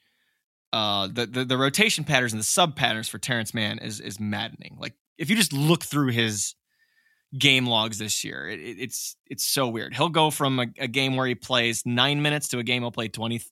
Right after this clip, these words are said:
twenty-four the next. You know, like, eleven minutes to, to thirty-three minutes in the span of two day,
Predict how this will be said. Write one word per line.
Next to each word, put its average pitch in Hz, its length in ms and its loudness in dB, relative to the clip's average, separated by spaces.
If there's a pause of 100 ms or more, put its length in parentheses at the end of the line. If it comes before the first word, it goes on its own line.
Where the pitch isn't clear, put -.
(100)
twenty-four 117 460 -8
the 127 80 -10
next. - 360 -14 (240)
You 127 120 -2
know, 127 160 6
like, 117 260 4 (1040)
eleven 160 380 6
minutes 151 320 4
to, 127 420 2 (240)
to 120 80 -8
thirty-three 135 480 2
minutes 110 400 0
in 110 80 -6
the 107 80 -4
span 110 260 -4
of 107 100 -6
two 107 120 -6
day, 107 160 -6